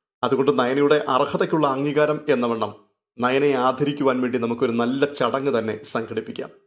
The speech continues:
ഉടൻ തന്നെ നമുക്കത് ക്രമീകരിക്കാം." ഇത് പറഞ്ഞിട്ട് ആദർശ് തുടർന്ന് നയനയുടെ ക്യാബിനിലേക്ക് വന്നിട്ട് നയനയോട് പറയുകയാണ്, "നമ്മുടെ കമ്പനിക്ക് ഇത്രയും വലിയ നേട്ടമുണ്ടാക്കി തന്ന നിന്നെ ഏത് രീതിയിൽ അഭിനന്ദിക്കണം എന്നുള്ളതിനെക്കുറിച്ച് എനിക്ക് നിശ്ചയമില്ല.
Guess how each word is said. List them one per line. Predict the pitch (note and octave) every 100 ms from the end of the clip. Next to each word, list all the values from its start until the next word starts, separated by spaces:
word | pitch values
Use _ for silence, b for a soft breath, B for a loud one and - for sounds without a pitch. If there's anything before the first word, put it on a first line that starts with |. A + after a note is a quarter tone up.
| _ _ _ _ _
ഉടൻ | B2+ C3+ D3
തന്നെ | C#3 C3+ -
നമുക്കത് | C3 C#3 B2
ക്രമീകരിക്കാം." | C3+ D3 D3+ C#3 B2+ A#2
ഇത് | - -
പറഞ്ഞിട്ട് | B2 A#2+ B2+ A#2+ A2+ - _ _ _
ആദർശ് | D3 E3+ G3+ F3+ -
തുടർന്ന് | C#3 C#3+ B2 -
നയനയുടെ | C3 B2+ D3 D#3+
ക്യാബിനിലേക്ക് | D3 B2+ B2 C3+ B2+ C3+ C3
വന്നിട്ട് | A#2 B2+ A2+
നയനയോട് | A2+ B2 C3+ C3+
പറയുകയാണ്, | G#2+ A2 A2+ A#2+ - - _ _ _ _ -
"നമ്മുടെ | A#2 A#2+ B2+
കമ്പനിക്ക് | C3 C3 D3 C#3+
ഇത്രയും | D3 D3 C#3 - D#3 D3+
വലിയ | C#3+ C#3+
നേട്ടമുണ്ടാക്കി | C3+ B2+ B2+ D3+ C#3+ C3+ D3
തന്ന | C#3 B2+
നിന്നെ | A#2+ A#2+ C3 A2+ - - _ _ D#3
ഏത് | F3 F#3
രീതിയിൽ | F#3 F#3 F#3 E3+
അഭിനന്ദിക്കണം | D3 F3 F3+ F3+ E3+ D#3+ D#3 -
എന്നുള്ളതിനെക്കുറിച്ച് | D3 D3 C3+ C3+ C3+ C#3 B2+
എനിക്ക് | B2+ B2 C3 C3 C#3+ B2
നിശ്ചയമില്ല. | C3+ A#2 - C3 A#2 A#1+ - -